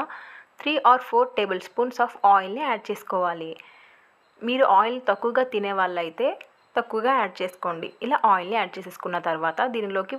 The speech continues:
వన్ టేబుల్ స్పూన్ జీలకర్ర, వన్ టేబుల్ స్పూన్ శనగపప్పు,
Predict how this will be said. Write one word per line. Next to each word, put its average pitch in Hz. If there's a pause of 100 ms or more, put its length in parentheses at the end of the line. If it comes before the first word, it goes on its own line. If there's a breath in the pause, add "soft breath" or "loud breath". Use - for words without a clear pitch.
వన్ 214
టేబుల్ 190
స్పూన్ 202
జీలకర్ర, 180 (760 loud breath)
వన్ 233 (100)
టేబుల్ 202
స్పూన్ 202
శనగపప్పు, 185